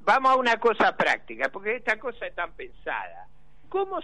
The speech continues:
se hace la reforma laboral? Mire, hagamos que las pymes puedan usar el contrato que usa el Estado de locación de obra y servicio. Los primeros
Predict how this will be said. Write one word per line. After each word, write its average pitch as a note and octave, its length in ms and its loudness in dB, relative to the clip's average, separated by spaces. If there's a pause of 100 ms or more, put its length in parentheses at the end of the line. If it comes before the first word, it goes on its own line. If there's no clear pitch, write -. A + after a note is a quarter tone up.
se A#3+ 140 -2
hace B3+ 340 -2
la F3+ 140 -6
reforma D#3+ 480 -10
laboral? A#2+ 460 -10
Mire, C4+ 380 -10 (760)
hagamos D4+ 540 0
que - 180 -10
las F3+ 140 -6 (120)
pymes D4 340 -8
puedan A#3 440 -4
usar B3 480 -6 (440)
el F#3 160 -10
contrato A3 680 -4
que - 140 -16
usa G#3 240 -8
el F#3 80 -10
Estado A#3 440 -2
de F#3+ 60 -6
locación F3 640 -8
de G3 80 -8
obra G3 260 -4
y D#3 140 -10
servicio. B2+ 600 -12
Los F3 160 -8
primeros C#4+ 520 -8